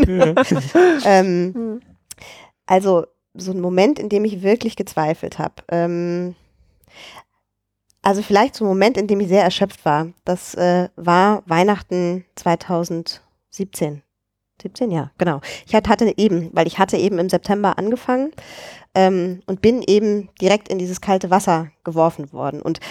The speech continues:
Speaker 2: nun muss man dazu auch wissen, dass der September ist für Querstadt ein die absolute Hochsaison.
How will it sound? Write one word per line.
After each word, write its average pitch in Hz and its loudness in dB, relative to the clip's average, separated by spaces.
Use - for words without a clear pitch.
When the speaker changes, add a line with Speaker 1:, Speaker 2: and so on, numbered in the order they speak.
Speaker 2:
nun 180 -4
muss 208 0
man 202 4
dazu 185 0
auch - 0
wissen, 196 0
dass 185 -4
der 175 -2
September 220 2
ist 190 -4
für 175 -8
Querstadt 196 -2
ein 185 0
die 165 -6
absolute 180 -4
Hochsaison. 147 -6